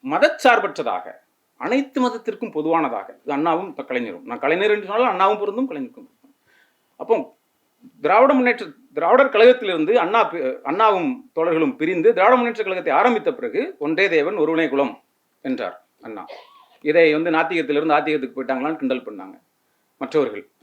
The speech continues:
ஆனால் அதற்கு கலைஞர் விளக்கம் கொடுக்கிறாரு. "யாதும் ஊரே யாவரும் கேளீருங்கிற" என்ற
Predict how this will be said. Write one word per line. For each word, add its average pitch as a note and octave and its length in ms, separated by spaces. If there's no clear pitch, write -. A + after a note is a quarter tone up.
ஆனால் E3+ 280
அதற்கு D#3 240
கலைஞர் G#3 320
விளக்கம் E3 240
கொடுக்கிறாரு. A2 400
"யாதும் F#3 420
ஊரே F3 240
யாவரும் F3+ 440
கேளீருங்கிற" E3 480
என்ற F3 160